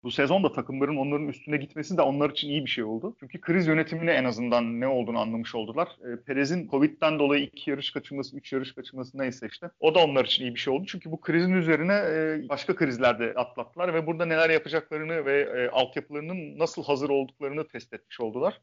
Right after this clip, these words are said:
Bence güzel bir süreçten geçiyorlar. Bu tip şeyler hem pilotları hem takımları gelecekte daha güçlü hale getiren şeylerdir. Yani pilotun gelişmesinde de bu tip şeyler var.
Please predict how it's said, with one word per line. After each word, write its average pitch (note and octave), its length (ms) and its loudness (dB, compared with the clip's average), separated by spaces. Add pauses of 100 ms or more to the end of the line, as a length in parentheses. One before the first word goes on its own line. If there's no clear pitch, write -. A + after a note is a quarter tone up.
Bence D#3 220 2
güzel F#3 280 4
bir G3+ 40 -2
süreçten B2+ 480 -2
geçiyorlar. B2+ 420 -4 (280)
Bu F#3 140 0
tip A#3 160 -4
şeyler D3 340 2
hem G3 240 -4
pilotları F#3 380 -2
hem F3+ 160 -2
takımları D#3+ 640 -4
gelecekte D#3+ 460 2
daha G3+ 120 6
güçlü F#3 320 0
hale F3 200 4
getiren E3+ 320 -2
şeylerdir. G#2+ 500 -2
Yani B2 220 -4
pilotun D3+ 320 -6
gelişmesinde D#3+ 540 -2
de C#3 100 -4
bu - 60 -18
tip - 140 -20
şeyler G#2 260 -4
var. G#2 180 -2